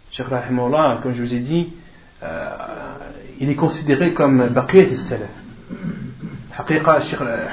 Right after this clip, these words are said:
Ahmed al-Ansari, il est, il est considéré à notre époque comme étant min Baqiyat al-Salaf. Il fait partie des, entre guillemets, des restes des Salaf. Des restes des Salaf dans leur comportement, dans leur science,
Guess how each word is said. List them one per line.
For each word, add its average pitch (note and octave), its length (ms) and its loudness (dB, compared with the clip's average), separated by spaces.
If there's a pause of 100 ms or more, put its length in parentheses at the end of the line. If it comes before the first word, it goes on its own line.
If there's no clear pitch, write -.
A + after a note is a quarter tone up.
Ahmed C#3+ 200 2
al-Ansari, C3+ 420 2
il C3 100 2
est, A2+ 200 0 (360)
il B2+ 80 4
est B2 40 4
considéré D3 520 2
à C#3 60 4
notre A#2 200 -2
époque E3 360 2 (420)
comme C3 180 2
étant B2 360 0 (160)
min B2+ 120 0
Baqiyat B2+ 360 -2
al-Salaf. - 360 -12 (180)
Il - 60 -20
fait B2+ 80 -8
partie C3+ 300 -4
des, A#2 360 0 (480)
entre A#2+ 420 0
guillemets, C#3+ 260 2
des B2+ 140 6
restes D3 520 0
des A2 120 -6
Salaf. G#2 320 -10 (720)
Des B2 100 0
restes C#3 200 2
des B2+ 60 0
Salaf C#3 280 0
dans A#2+ 80 0
leur A#2 160 -2
comportement, B2 720 0
dans A2+ 100 0
leur A2+ 180 -2
science, B2 580 -2